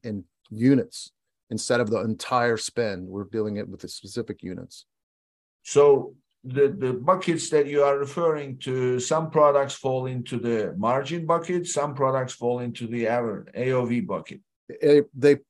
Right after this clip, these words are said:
Speaker 1: they fall into both. So let's say a margin, it's a margin bucket. We'll have a margin bucket for, let's say, a high margin bucket for something under thirty dollars.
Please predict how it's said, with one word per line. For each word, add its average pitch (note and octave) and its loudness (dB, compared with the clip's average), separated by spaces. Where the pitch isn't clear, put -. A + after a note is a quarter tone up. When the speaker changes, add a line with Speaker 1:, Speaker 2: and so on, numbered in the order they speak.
Speaker 1:
they C3+ 2
fall D#3+ 4
into C3 0
both. B2 2
So D3 0
let's D3 0
say D3+ 2
a C3 2
margin, D3 2
it's - -12
a B2+ -2
margin D#3 4
bucket. D3 0
We'll C3+ -4
have D3+ 0
a C3+ 2
margin D#3+ 2
bucket C#3+ 0
for, C3 0
let's B2 -8
say, D#3 2
a C3 2
high E3+ 2
margin D#3+ 2
bucket C3+ -2
for C3 -10
something B2+ -4
under C3+ -2
thirty D3 -2
dollars. D3 -2